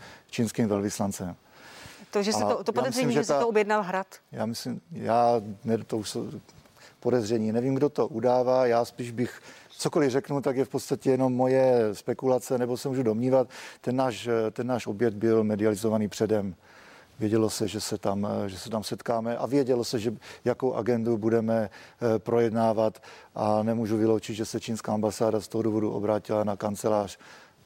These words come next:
Speaker 1: aby nějakým způsobem zapůsobila na předsedu Senátu. To, to jsou všechno spekulace. Důležité je, abychom, eh, zase ne-, nedopustili, aby to žilo nějakým svým životem a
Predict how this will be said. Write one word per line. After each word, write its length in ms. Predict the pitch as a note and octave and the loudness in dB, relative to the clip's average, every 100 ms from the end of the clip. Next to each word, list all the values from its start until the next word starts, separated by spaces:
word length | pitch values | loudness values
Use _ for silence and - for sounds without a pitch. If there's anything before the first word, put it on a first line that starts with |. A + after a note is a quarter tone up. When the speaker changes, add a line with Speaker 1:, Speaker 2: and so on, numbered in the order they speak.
| _ | _
Speaker 1:
aby 200 | - G#2 | -6 -2
nějakým 360 | G#2 G#2+ G2+ G#2+ | 2 2 0 -4
způsobem 600 | - A2+ - A2 A2 G#2+ | -6 -6 -2 0 0 -2
zapůsobila 840 | - A#2+ B2 D3 - B2 B2 A2+ F#2+ - - - _ - | -4 -4 -2 -4 -2 0 2 2 -2 -10 -20 -20 _ -10
na 100 | A2+ | -8
předsedu 420 | - A#2 B2 A2 | -6 -2 0 0
Senátu. 500 | - A2+ G#2+ G2+ G#2+ | 0 -2 -2 -4 -6
To, 160 | - A#2+ - - | -2 -4 -6 -8
to 120 | D3+ | -4
jsou 120 | C#3 | 0
všechno 300 | D3+ D3+ - | 0 -2 -4
spekulace. 600 | C#3 C3 - B2+ G#2+ G#2+ - - - - - | -4 -4 0 0 0 -8 -10 -20 -20 -14 -4
Důležité 560 | B2 A#2 B2 C3+ B2 | -2 0 0 2 4
je, 320 | A2+ A#2 A#2+ A#2 - - - _ | 6 6 4 0 -20 -20 -20 _
abychom, 520 | - G#2+ A#2+ B2 A#2+ A#2+ A#2+ A2+ | -8 -6 -2 -2 0 0 2 2
eh, 40 | G#2+ | 0
zase 460 | A2+ - B2+ A#2+ | -2 2 4 4
ne-, 200 | A2 A2+ | 2 -2
nedopustili, 760 | B2 A#2+ A#2+ A#2+ A#2 - A#2+ A#2 | -2 0 0 0 -6 0 2 4
aby 160 | G#2+ | 2
to 160 | A2+ B2 | -2 -2
žilo 240 | G#2 A#2+ | 0 2
nějakým 340 | A#2 A#2 G#2+ A#2+ | 4 2 0 -6
svým 240 | - B2 | -4 -2
životem 520 | G2+ G#2+ A2 B2 A#2 | 0 0 2 2 2
a 280 | A#2 G#2+ G2 | 0 -2 -4